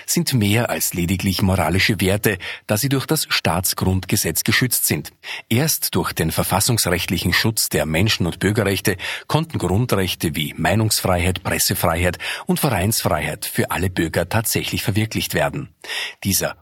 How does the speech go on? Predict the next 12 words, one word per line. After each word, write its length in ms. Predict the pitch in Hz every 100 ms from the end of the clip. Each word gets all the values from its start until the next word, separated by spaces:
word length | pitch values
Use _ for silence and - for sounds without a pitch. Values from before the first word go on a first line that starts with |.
| -
Grundrechtsschutz 1300 | 98 120 151 - 104 123 - - - 113 110 - -
ist 180 | 120 -
für 100 | 120
eine 140 | 135
Demokratie 680 | 135 127 120 139 143 - 90 - -
in 220 | - 87 90
gleichen 420 | 76 85 - 104
Teilen 340 | 87 80 87
Lebensader 720 | 85 87 101 - 87 87 90 - - _
und 280 | 127 - -
bleibender 560 | 78 80 80 - 117 -
Auftrag. 600 | - - - - -